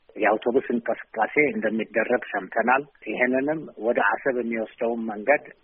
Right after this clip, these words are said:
በቅርብ እንደሚከፈት ሰምተናል። እነዚህ በጎ ስራዎች ናቸው፣ መንደርደሪያዎች ናቸው፣ አስፈላጊም ናቸው። አሁን ተከስተ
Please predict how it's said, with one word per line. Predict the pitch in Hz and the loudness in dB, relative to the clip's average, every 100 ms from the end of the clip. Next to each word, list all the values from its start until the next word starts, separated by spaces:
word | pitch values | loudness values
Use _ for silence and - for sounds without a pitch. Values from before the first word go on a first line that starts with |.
| - | -8
በቅርብ | 110 113 123 | -6 -4 -4
እንደሚከፈት | 117 110 104 107 - 101 - 127 - | -2 -2 -4 -6 -8 -10 -4 -4 -4
ሰምተናል። | 208 190 185 - 175 - _ _ | -10 -8 -6 -2 -2 -4 _ _
እነዚህ | 131 143 151 147 196 185 - _ - | -4 0 0 0 0 -2 -6 _ 0
በጎ | 151 143 127 147 127 120 - | 0 0 -2 0 0 -4 -10
ስራዎች | 127 120 110 107 | -4 -4 -4 -10
ናቸው፣ | 90 - 92 | -14 -14 -14
መንደርደሪያዎች | 92 127 135 135 135 120 113 113 - | -6 -4 0 0 0 0 0 -4 -8
ናቸው፣ | 85 - 90 87 _ - - | -12 -12 -16 -18 _ -4 -2
አስፈላጊም | - - 127 120 117 127 131 98 | 0 0 2 2 2 -2 -2 0
ናቸው። | 110 - - 87 - _ - | 0 0 -10 -12 -14 _ -2
አሁን | 127 175 190 170 | 2 4 2 0
ተከስተ | - 180 - | 0 0 0